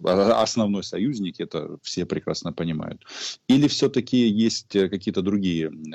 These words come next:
размышления? Потому что, э, допустим, ну, у грузин тоже понятно, там правительство, которое, м, смотрит Путину в рот сейчас,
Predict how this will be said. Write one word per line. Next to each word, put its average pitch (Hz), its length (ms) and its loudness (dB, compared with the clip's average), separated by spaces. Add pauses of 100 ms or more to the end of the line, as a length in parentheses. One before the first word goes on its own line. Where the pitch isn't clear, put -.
размышления? 87 460 -4
Потому 117 180 4
что, 117 200 0 (280)
э, 92 340 2
допустим, 104 480 -2
ну, 120 120 2
у 107 180 -2
грузин 127 300 2
тоже 90 220 -6
понятно, 151 420 -4
там 98 160 -4
правительство, 95 540 -2
которое, 87 580 0
м, 78 240 -6
смотрит 87 440 -4
Путину 90 340 -4
в 98 60 0
рот 165 200 2
сейчас, 151 380 0